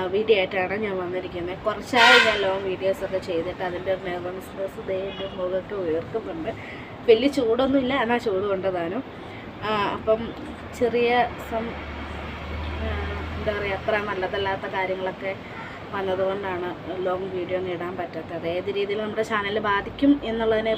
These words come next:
പറ്റി എനിക്കറിയത്തില്ല. അപ്പോൾ നിങ്ങൾ ചോദിക്കുമ്പോൾ ഈ കാര്യങ്ങളൊക്കെ ഞങ്ങളോട് പറയേണ്ട കാര്യമുണ്ടായിരുന്നു. അതല്ല, എൻ്റെ, ഏഹ്,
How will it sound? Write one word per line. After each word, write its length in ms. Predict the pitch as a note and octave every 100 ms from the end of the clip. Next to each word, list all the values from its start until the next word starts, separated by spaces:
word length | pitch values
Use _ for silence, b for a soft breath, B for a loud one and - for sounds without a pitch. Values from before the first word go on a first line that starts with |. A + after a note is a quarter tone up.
| A3+
പറ്റി 180 | A3 A#3+
എനിക്കറിയത്തില്ല. 640 | G#3+ G#3 F3+ F#3+ G#3 E3 C4 - - - B B B C#4
അപ്പോൾ 140 | F4+
നിങ്ങൾ 140 | F4+ E4
ചോദിക്കുമ്പോൾ 360 | D#4 C#4+ D4 D4 C4+
ഈ 20 | C#4+ C#4+
കാര്യങ്ങളൊക്കെ 460 | C4 B3+ B3 B3 A3+
ഞങ്ങളോട് 260 | G#3+ A3 A#3+
പറയേണ്ട 280 | G3+ F#3 F3+ F3
കാര്യമുണ്ടായിരുന്നു. 500 | F3 E3 D#3 C#3+ C3 F#3+
അതല്ല, 300 | A3+ G#3+ G3+ G#3 F#3+
എൻ്റെ, 180 | F#3+ G3+ G3+ - - F#3
ഏഹ്, 440 | G3 F#3+ F#3+ F#3